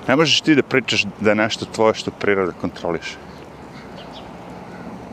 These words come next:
Ti kao, „Ja, ja kao čovjek, ja sam naučio to da kontrolišem, ja ono.” Pa jesi,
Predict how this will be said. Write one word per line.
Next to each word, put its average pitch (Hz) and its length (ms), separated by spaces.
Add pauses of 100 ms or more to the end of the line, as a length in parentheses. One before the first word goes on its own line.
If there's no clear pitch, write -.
(1700)
Ti 185 100
kao, 113 240
„Ja, 101 260
ja - 260
kao 123 120
čovjek, 120 380
ja 117 120
sam - 200
naučio 117 280
to 120 140
da 107 100
kontrolišem, 104 720
ja 104 180
ono.” 95 220 (180)
Pa 247 240
jesi, 226 640